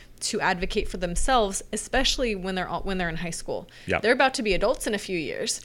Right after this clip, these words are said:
Speaker 2: Right.
Speaker 1: They need to know how to communicate and hold them, start holding themselves accountable as well.
Speaker 2: Right.
Speaker 1: So for the,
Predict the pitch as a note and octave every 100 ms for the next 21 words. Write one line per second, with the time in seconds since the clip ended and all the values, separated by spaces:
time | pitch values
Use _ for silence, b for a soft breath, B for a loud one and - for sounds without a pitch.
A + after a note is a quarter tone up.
0 | - - - G3 G3 - F#3 F#3+ F3 -
1 | G3+ G#3 G#3 - G3 - E3+ E3 D3+ D3
2 | - - F#3 F3 E3+ E3+ - F#3 F#3 -
3 | - G3 F#3+ F3+ E3 E3+ G#3+ G#3 G3+ -
4 | F3 E3 D#3+ D3+ - F3+ F3 E3 - -
5 | B B - - G3 F3 - - F#3+ E3